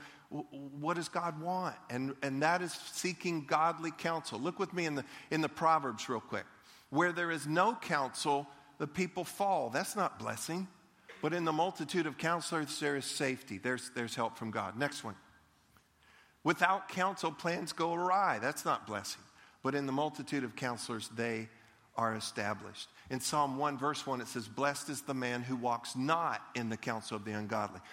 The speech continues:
One of the reasons that person is blessed, one of the reasons that person is blessed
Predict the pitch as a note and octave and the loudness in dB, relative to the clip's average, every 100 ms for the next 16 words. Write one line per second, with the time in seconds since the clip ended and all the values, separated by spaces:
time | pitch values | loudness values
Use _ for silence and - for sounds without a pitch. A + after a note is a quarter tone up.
0 | - - C3+ E3 F3 F3 D3 B2+ B2 B2+ | -14 -2 0 2 0 -2 0 0 -2 -2
1 | C#3 A#2+ - B2 - A#2+ A2+ C3+ G#2 - | 0 -2 -2 -4 -2 -6 -2 -2 -2 -2
2 | C3 D#3+ F#3 D#3+ C3 A2+ A2+ B2+ - A#2+ | 0 2 0 -2 -4 -4 -4 -4 -2 -4
3 | G#2+ B2 A#2+ - G#2 G#2 | -4 -6 -6 -4 -4 -4